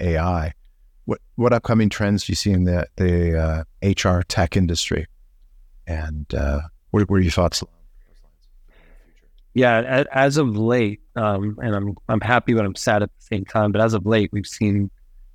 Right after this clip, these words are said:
Speaker 2: um, companies starting to pay attention to these sectors, uh, which we were the one and only. Trust me, I didn't wanna build a software company.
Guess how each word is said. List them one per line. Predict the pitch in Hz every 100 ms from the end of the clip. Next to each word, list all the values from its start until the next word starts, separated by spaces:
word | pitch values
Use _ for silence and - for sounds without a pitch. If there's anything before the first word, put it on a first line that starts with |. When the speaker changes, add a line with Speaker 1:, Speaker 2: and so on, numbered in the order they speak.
| -
Speaker 2:
um, | 113 104 98
companies | - 107 120 104
starting | 110 104 98
to | -
pay | 98
attention | 98 - 92 -
to | 92
these | 92 -
sectors, | 92 - - - - _ _ _ - - - -
uh, | 107
which | 98 101 -
we | 123
were | 117 113
the | 101 107
one | 98 107
and | 107 101
only. | 98
Trust | - 120 107
me, | 113
I | 95
didn't | 92 120 110
wanna | 107 101
build | 98 98
a |
software | 92 85 - 107
company. | 98 - _